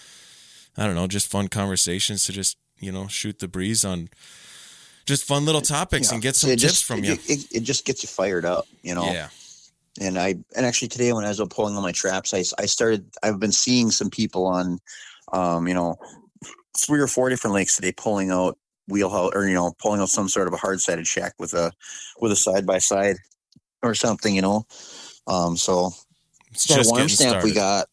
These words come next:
Speaker 2: yeah, that warm snap we got here la-, the last few days was kind of bad, but now the last couple nights, it actually, I, like, we got that warm snap, we got some snow, and it actually, I think, you know, was good for us 'cause we didn't, you know, we didn't get a,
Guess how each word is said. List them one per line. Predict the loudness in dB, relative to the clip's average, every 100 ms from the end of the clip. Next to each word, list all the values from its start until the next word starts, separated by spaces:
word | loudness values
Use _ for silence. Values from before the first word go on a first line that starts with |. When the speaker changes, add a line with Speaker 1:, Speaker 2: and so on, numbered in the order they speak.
| _
Speaker 2:
yeah, | 0 2 2
that | 2 2
warm | 2 2
snap | 2 0 2
we | 2
got | 2 2 0
here | 0 2
la-, | 2 0 0
the | 0
last | 2 2 0
few | 0
days | 2 0
was | 0
kind | -4 -6
of | -4
bad, | -2 0 0 -2 -10 -20 -20 -20 _
but | 0
now | 2 2
the | 2
last | 2 0
couple | -2 -2 -2
nights, | 0 0 -2
it | 0
actually, | 0 0 -4 -4
I, | -2 -2 -4 _ _ _
like, | -2 0 -2 -12 -18 -20 -20 _ _ _ _ _ -4
we | 2
got | 2 0 -2
that | 0 2
warm | 4 2 2
snap, | 2 2 2
we | 0
got | -2
some | 0 0
snow, | 2 4 4 4 2 0
and | 0 2
it | 2
actually, | 0 0 0 2 4
I | 2
think, | 0 -2 -2 -6 -12
you | -4 0
know, | 0 -2 -4
was | -4 -2
good | 0 0 0
for | 0 2
us | 2 0
'cause | -2 2
we | 4
didn't, | 2 2
you | 2
know, | 2
we | 4
didn't | 2 2
get | 2
a, | 0